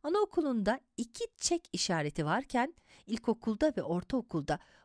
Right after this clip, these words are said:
bunlara tütün bağımlılığı da ilave edilerek üç çek atılmış. Lise ve yetişkin şemasında ise beş şıklı bağımlılık panosunun tüm şıkları işaretli.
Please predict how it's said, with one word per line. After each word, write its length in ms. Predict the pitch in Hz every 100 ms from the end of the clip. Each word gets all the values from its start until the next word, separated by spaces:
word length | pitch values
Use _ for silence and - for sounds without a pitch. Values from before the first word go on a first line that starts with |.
| _
bunlara 440 | 247 262 208 180 233
tütün 400 | - 254 349 262
bağımlılığı 640 | 240 226 226 208 233 285
da 100 | 330 -
ilave 460 | 202 185 170 175 - _
edilerek 600 | 160 175 254 269 277 - - _ -
üç 120 | 320 _
çek 340 | - 226 -
atılmış. 540 | 165 - 175 170 180 - _ 202
Lise 260 | 208 220
ve 60 | 196
yetişkin 480 | 175 - 185 - 262
şemasında 600 | - 311 302 - 330 415
ise 320 | 381 - 190 - _ _ -
beş 180 | 269
şıklı 600 | - - 226 226 196 180
bağımlılık 600 | 185 196 202 202 208 262 -
panosunun 640 | 175 175 - 180 185 196 _
tüm 220 | - 339 302
şıkları 540 | - 196 - 175 175
işaretli. 720 | 151 - 160 147 151 -